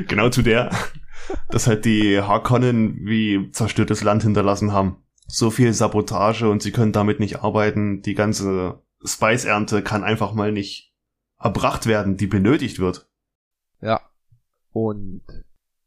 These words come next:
Speaker 2: dann gehen wir mal ein Stück vorwärts. Ist dann nachts und dann kommt der Angriff.
Speaker 1: Ja, der
Speaker 2: Den
Speaker 1: Putsch.
Speaker 2: fand ich richtig krass, hat mich so an Herr der Ringe, ja, irgendwie schon so ein Stück an Herr der Ringe erinnert.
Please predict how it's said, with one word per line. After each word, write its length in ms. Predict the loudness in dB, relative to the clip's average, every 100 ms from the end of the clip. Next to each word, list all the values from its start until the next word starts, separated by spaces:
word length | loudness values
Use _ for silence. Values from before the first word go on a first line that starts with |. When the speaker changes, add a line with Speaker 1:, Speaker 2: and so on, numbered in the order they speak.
| _
Speaker 2:
dann 300 | -2 -2 -4 _ -8
gehen 160 | -4
wir 60 | -2
mal 120 | -2
ein 60 | -4
Stück 220 | -8 -6
vorwärts. 560 | -4 -2 -4 -6 -10 -14 -18 -20 _ _ _ _ -8
Ist 220 | -8 -4
dann 160 | -2
nachts 560 | 0 4 4 4 0 -6 -14 -16 -20 _ _ _
und 140 | -6
dann 140 | -6
kommt 180 | -4 -4
der 120 | -4
Angriff. 300 | -4 -8 -14 -14 _ _ _ _ _ -8
Speaker 1:
Ja, 260 | -8 -8 -6
der 100 | -4
Speaker 2:
Den 60 |
Speaker 1:
Putsch. 400 | -2 -4 -2 -4
Speaker 2:
fand 220 | -4 -6 -6
ich 280 | -8 -10 -14 -14 _ _ _ _ -6
richtig 300 | -2 -2 -2
krass, 200 | -4 -2
hat 120 | -4
mich 140 | -4
so 100 | -4 -2
an 180 | -2 -6 -8 -14 _ _ _ _ _ _ _
Herr 300 | -12 -6 -4
der 140 | -2
Ringe, 260 | -4 -8 -12 -10
ja, 200 | -8 -4
irgendwie 260 | -4 -4
schon 180 | -4 -4
so 100 | -6
ein 20 |
Stück 240 | -8 -4 0
an 80 | 0
Herr 140 | 2
der 100 | 0
Ringe 180 | -2 -4
erinnert. 300 | -8 -8 -10